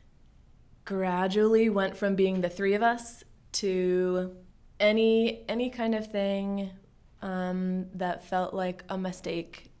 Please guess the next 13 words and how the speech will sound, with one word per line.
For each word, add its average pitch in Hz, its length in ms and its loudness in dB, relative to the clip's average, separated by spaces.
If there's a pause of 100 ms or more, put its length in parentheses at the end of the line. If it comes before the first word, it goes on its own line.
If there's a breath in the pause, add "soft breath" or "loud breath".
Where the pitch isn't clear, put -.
or, 180 320 -4
like, 165 220 -8 (280)
you 196 100 -8
know, 170 120 -6
feeling 185 320 -4
convicted 170 720 -10 (280)
for 185 280 -8
him 180 160 -6
was 175 180 -8
too 185 160 -10
much. - 520 -12
And 170 200 -10
so 180 460 -8